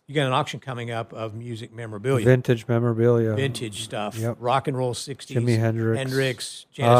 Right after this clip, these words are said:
Speaker 2: Autographs,
Speaker 1: Joplin.
Speaker 2: The Doors.
Speaker 1: Oh, m-, oh,
Speaker 2: Oh,
Speaker 1: man.
Speaker 2: yeah, the whole nine yards.
Speaker 1: Man, that's gonna be something.
Speaker 2: Oh, yeah.
Speaker 1: Anyway, I gotta get back to Jess here. Jess <laughs> in Naples says, "I have some, I have some musical instruments.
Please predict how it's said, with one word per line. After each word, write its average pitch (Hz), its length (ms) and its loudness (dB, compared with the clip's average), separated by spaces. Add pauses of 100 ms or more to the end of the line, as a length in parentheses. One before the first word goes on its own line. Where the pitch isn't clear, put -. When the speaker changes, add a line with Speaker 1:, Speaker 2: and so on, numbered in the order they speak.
Speaker 2:
Autographs, 120 420 8
Speaker 1:
Joplin. 127 100 -2
Speaker 2:
The 131 80 6
Doors. 117 720 8
Speaker 1:
Oh, 127 140 0
m-, 123 200 -6
oh, 127 40 -4 (300)
Speaker 2:
Oh, - 40 -12
Speaker 1:
man. 117 320 4
Speaker 2:
yeah, 113 420 4
the 107 100 -2
whole 117 200 0
nine 117 260 0
yards. 113 600 -2
Speaker 1:
Man, 123 440 -8
that's 127 240 -8
gonna 120 220 -8
be 104 140 -12
something. 120 420 -12
Speaker 2:
Oh, 123 100 6
yeah. 123 300 0
Speaker 1:
Anyway, 143 400 2
I 151 120 2
gotta 170 320 0
get 185 120 2
back 165 160 4
to 120 80 -12
Jess 123 320 2
here. 104 100 -6
Jess 156 320 -2
<laughs> - 40 -6
in 214 40 0
Naples 190 220 0
says, 147 180 -2 (300)
"I 131 60 -2
have 185 180 2
some, 170 280 -4
I 147 120 -2
have 170 340 -2
some 143 160 -8
musical 190 360 0
instruments. 143 440 -4